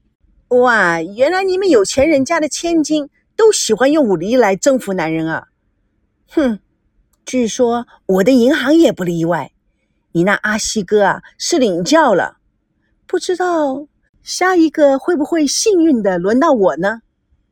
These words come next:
？”“不会吧？你的银行是指娜娜姐？” “Oh my God！我不会是听错了吧？” “No, no, no！你的听力非常正常。”“喂，这也太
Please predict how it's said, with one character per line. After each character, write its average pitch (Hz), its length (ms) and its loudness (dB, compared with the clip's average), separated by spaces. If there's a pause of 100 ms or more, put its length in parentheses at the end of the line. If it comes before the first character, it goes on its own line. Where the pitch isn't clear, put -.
(100)
？”“不 226 320 0
会 302 400 0
吧？ 175 460 0 (300)
你 233 120 0
的 294 60 4
银 330 220 4
行 302 300 0
是 330 200 -2
指 240 140 2
娜 311 140 2
娜 349 200 0
姐？” 220 400 0 (560)
“Oh 277 200 6
my 240 200 0
God！ 240 540 0 (320)
我 392 100 -4
不 403 120 -2
会 440 140 4
是 - 100 -6
听 453 240 -2
错 453 300 0
了 247 140 2
吧？” 170 260 -2 (240)
“No, 277 560 -2
no, 302 540 2
no！ 254 560 0 (480)
你 202 200 2
的 240 120 4
听 269 280 2
力 247 260 -2 (160)
非 247 640 0
常 185 380 -4
正 226 240 -2
常。 - 300 -10 (540)
”“喂， 311 560 2 (440)
这 508 200 2
也 415 60 2
太 - 160 -8